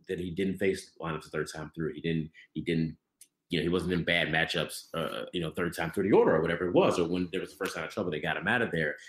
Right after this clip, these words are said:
And I think that is in general where baseball is kind of going more, where you have, you know, the, the guys who are, you can throw out there and they'll throw in two hundred innings, or they're throwing,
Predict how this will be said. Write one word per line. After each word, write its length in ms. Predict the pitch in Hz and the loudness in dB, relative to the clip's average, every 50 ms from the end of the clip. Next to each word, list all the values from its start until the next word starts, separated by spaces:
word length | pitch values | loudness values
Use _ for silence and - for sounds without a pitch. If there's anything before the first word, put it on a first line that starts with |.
| - - | -12 -8
And 120 | - 95 95 | -6 -4 -2
I 40 | |
think 180 | - 139 131 123 - - | 0 0 0 0 0 0
that 180 | 120 147 170 175 | 2 2 4 4
is 180 | 117 90 - | 2 0 0
in 160 | 95 92 85 | -2 -4 -4
general 540 | 78 - 92 95 90 87 85 85 80 76 73 - | -4 -4 -2 -2 -2 -2 -2 -2 -4 -6 -6 -6
where 300 | 80 80 80 80 78 - - | -4 -4 -2 -4 -4 -6 -6
baseball 720 | - 76 78 80 - - - 78 76 73 71 71 71 - - | -4 -4 -4 -4 -6 -8 -8 -6 -4 -4 -4 -6 -6 -8 -10
is 240 | 71 69 - - - - | -12 -14 -14 -14 -14 -12
kind 140 | - 73 69 | -12 -12 -12
of 80 | - - | -6 -2
going 280 | - 117 151 117 - - 65 65 | 2 4 4 4 4 2 -2 -8
more, 300 | 62 58 55 - - - _ - - - - - _ | -8 -8 -6 -8 -8 -12 _ -20 -20 -20 -20 -14 _
where 120 | - 82 76 | -4 -2 -2
you 160 | 71 73 78 | -2 -2 -4
have, 480 | - 87 90 95 92 90 85 80 76 - - - _ _ _ _ - | -2 0 2 2 4 4 2 2 0 -4 -10 -16 _ _ _ _ -18
you 100 | - 71 | -16 -16
know, 60 | - - _ - | -16 -18 _ -16
the, 100 | - - _ _ | -16 -16 _ _
the 100 | - - | -2 0
guys 360 | 78 107 107 113 123 120 120 | 2 4 4 4 4 4 6
who 200 | - 117 98 - | 6 6 6 6
are, 360 | 90 95 101 107 107 107 107 - - _ _ _ _ _ | 6 6 6 6 4 4 0 -4 -14 _ _ _ _ _
you 80 | 85 85 | -12 -8
can 160 | 85 80 - | -8 -6 -4
throw 180 | - 92 95 | 0 0 2
out 140 | 95 90 - | 2 2 2
there 140 | - 95 95 | 2 2 2
and 100 | 90 85 | 2 0
they'll 80 | 76 - | -2 -4
throw 160 | - 85 85 | -4 -4 -4
in 80 | 85 | -4
two 100 | - - | -4 -4
hundred 240 | 92 85 82 85 87 | -4 -2 -2 -2 -2
innings, 240 | 87 87 87 85 - | -2 -2 -4 -4 -6
or 60 | 78 | -8
they're 100 | 76 73 - - | -8 -8 -8 -8
throwing, 380 | 76 80 85 82 82 82 80 | -6 -6 -4 -4 -4 -4 -6